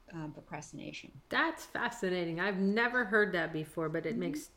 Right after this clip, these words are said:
Speaker 2: so much sense that it's a kind of a self-defense mechanism to
Speaker 1: Yep.
Speaker 2: protect us and to, to buy us a little bit of time so we don't have to face the danger.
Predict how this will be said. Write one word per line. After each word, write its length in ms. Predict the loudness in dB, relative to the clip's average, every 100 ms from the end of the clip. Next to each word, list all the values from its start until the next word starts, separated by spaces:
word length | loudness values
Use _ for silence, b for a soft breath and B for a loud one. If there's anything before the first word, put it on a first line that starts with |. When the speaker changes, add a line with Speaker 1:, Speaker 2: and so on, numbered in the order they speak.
| -20
Speaker 2:
so 320 | -12 -2 2
much 180 | 4 2
sense 400 | -2 -2 -2 -2
that 200 | 2 6
it's 220 | 6 4
a 160 | 2 0
kind 240 | 2 2
of 100 | 4
a 80 | 2
self-defense 720 | 0 0 0 0 -2 -2 -2
mechanism 600 | -4 -2 -2 -2 -4 -6 -10 B B B B B B B
to 60 | -4
Speaker 1:
Yep. 100 | -2
Speaker 2:
protect 400 | -2 0 -2 -4
us 280 | -6 -6
and 180 | -4 -4
to, 240 | -2 -2 -2
to 140 | -4
buy 200 | -2 -2
us 140 | -2 -2
a 60 |
little 200 | 0 0
bit 140 | 0 -2
of 80 |
time 240 | -2 0 0
so 120 | 0
we 60 | -2
don't 160 | -2
have 140 | -6 -8
to 60 | -6
face 320 | -4 -4 -4
the 100 | -4
danger. 480 | -2 -2 -2 -6